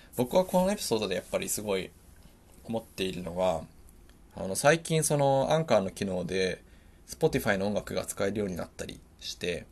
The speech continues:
もう元々ポッドキャストがSpotifyで聴けるっていう風になった時点で、いわゆる楽曲っていうメディア形式と、ポッドキャストっていうものが同じプラットフォームで聴ける、つまりちょっと距離が近くなってきていて、あとは最近はね、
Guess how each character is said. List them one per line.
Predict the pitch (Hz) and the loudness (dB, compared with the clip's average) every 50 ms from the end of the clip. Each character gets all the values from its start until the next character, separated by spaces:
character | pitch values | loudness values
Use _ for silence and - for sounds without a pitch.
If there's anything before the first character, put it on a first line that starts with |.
| - - - - - | -20 -20 -20 -12 -4
も | - 120 113 | -2 0 0
う | |
元 | 110 110 110 165 | 2 2 0 0
々 | 180 202 202 | 0 0 2
ポ | 208 208 202 196 - 180 | 2 2 2 2 0 -4
ッ | - | -4
ド | - - | -4 -4
キ | - 202 | -4 -2
ャ | 208 | -4
ス | 202 - | -4 -2
ト | - 120 | -2 0
が | 107 104 98 92 98 | 2 2 2 2 -2
Spotify | - - - 135 123 117 110 104 92 | -4 -2 -2 -2 -2 -2 -4 -4 -4
で | - - | -4 -6
聴 | - - - | -10 -10 -6
け | - 104 | -4 -4
る | 107 107 | -4 -4
っ | |
て | 107 - | -6 -8
い | 101 101 | -8 -8
う | |
風 | 104 | -6
に | 98 98 | -6 -6
な | 101 | -6
っ | - | -6
た | - 98 | -6 -10
時 | 101 101 - - | -10 -10 -8 -8
点 | - 80 76 76 | -8 -8 -6 -6
で、 | 87 85 78 71 - - - - - - - - - - - | -4 -4 -4 -6 -10 -14 -20 -20 -20 -20 -20 -20 -20 -10 -6
い | 131 | -4
わ | 143 180 202 | 0 0 2
ゆ | 170 | 2
る | 104 98 - | 0 0 0
楽 | 107 101 - - - | -2 -4 -4 -8 -8
曲 | - 170 165 - 180 | -6 -6 -4 -4 -4
っ | |
て | 180 - - - - 165 | -6 -6 -14 -6 -4 -2
い | 160 | 0
う | 160 | 0
メ | 151 151 | 0 0
デ | 147 156 | 2 2
ィ | 151 | 0
ア | 147 | 0
形 | 147 - 156 151 | 0 -2 -2 -2
式 | - - - 175 | -4 -6 -8 -10
と、 | - 98 101 95 - - - - - - | -8 -6 -6 -4 -6 -8 -10 -14 -18 -8
ポ | - 127 | -8 -8
ッ | 123 - | -6 -6
ド | - 165 | -8 -4
キ | - 180 | -4 -4
ャ | 170 | -4
ス | - | -4
ト | - - - | -6 -6 -8
っ | - - - - | -8 -10 -14 -10
て | - | -6
い | 92 90 95 | -6 -4 -4
う | 95 | -4
も | 98 95 | -4 -4
の | 98 95 | -4 0
が | 95 90 87 80 80 - - - - | 0 0 0 0 -2 -6 -10 -8 -4
同 | 131 156 160 | -4 -2 -2
じ | 170 - | -2 -4
プ | - - | -2 -2
ラ | 160 156 | -2 -2
ッ | |
ト | 151 - 156 | -2 -6 -6
フ | 143 156 147 | -4 -2 0
ォ | |
ー | |
ム | 117 98 | 0 0
で | 92 87 | -2 -2
聴 | - - - - - - - - - - | -4 -10 -20 -20 -20 -16 -14 -14 -10 -8
け | 76 67 | -6 -4
る、 | 80 120 170 - - - - | -4 -4 -4 -6 -12 -16 -14
つ | - - 151 | -10 -2 0
ま | 131 107 | 0 0
り | 95 | 0
ち | - - | -2 -8
ょ | - | -10
っ | |
と | - - | -10 -4
距 | - 202 | -2 2
離 | 185 147 98 | 2 4 2
が | 95 - - - - - - - - - - - - - | 2 0 -2 -6 -14 -20 -20 -20 -20 -20 -20 -20 -8 -6
近 | - - 165 - | -2 -2 -2 0
く | - 107 | 0 -2
な | 90 - | -4 -4
っ | |
て | - - - | -6 -12 -14
き | - - | -14 -14
て | - - 82 | -12 -10 -12
い | 85 - | -12 -12
て、 | - - 82 - - - - - - - - - - | -12 -14 -14 -14 -16 -20 -20 -20 -20 -20 -20 -10 -8
あ | - 143 | -6 -4
と | - 110 | -2 -2
は | |
最 | - - 143 151 151 | 0 0 0 -2 -2
近 | - 156 151 | -2 -2 -2
は | 147 143 | -2 0
ね、 | 139 131 104 - - | -2 -2 -4 -6 -8